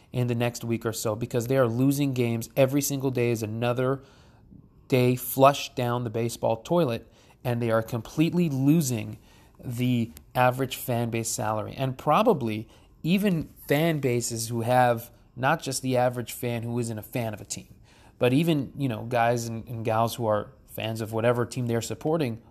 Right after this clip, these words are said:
a lot of them are gonna be thinking to themselves, "I don't need this. They can't get their act together." There are other sports who have shown that they can deal and negotiate in good faith and get their sport, get their product out so that everyone can benefit, and baseball cannot.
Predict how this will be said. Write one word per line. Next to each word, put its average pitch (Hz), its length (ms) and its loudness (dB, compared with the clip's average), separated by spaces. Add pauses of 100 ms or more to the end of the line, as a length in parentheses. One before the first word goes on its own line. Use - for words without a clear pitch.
a 131 120 4
lot 151 180 4
of 180 80 4
them 147 140 -2
are 139 60 0
gonna 135 220 -4
be 135 420 0
thinking 147 400 -8
to 139 120 -4
themselves, 123 520 -4 (480)
"I 156 120 6
don't 147 140 0
need 143 200 2
this. 156 320 -2 (220)
They 151 140 4
can't 156 260 -2
get 131 180 -2
their 123 120 2
act 117 180 2
together." 127 300 -2
There 117 180 -2
are 135 40 2
other 156 180 2
sports 131 340 -4
who 127 60 -2
have 117 120 -4
shown 127 360 -2 (400)
that 113 240 2
they 131 100 0
can 123 380 -4 (500)
deal 127 300 4
and 120 80 0
negotiate 127 480 0
in 117 80 -8
good 123 180 -4
faith 120 340 -2
and 107 140 -10
get 120 220 -2
their 117 320 2 (280)
sport, - 420 2
get 127 160 -2
their 113 100 -2
product 120 420 2
out 117 380 0 (320)
so 123 220 -2
that 117 260 2
everyone 123 440 0
can 117 200 -10
benefit, 127 460 2
and 117 140 -6
baseball 120 380 0
cannot. 104 400 -10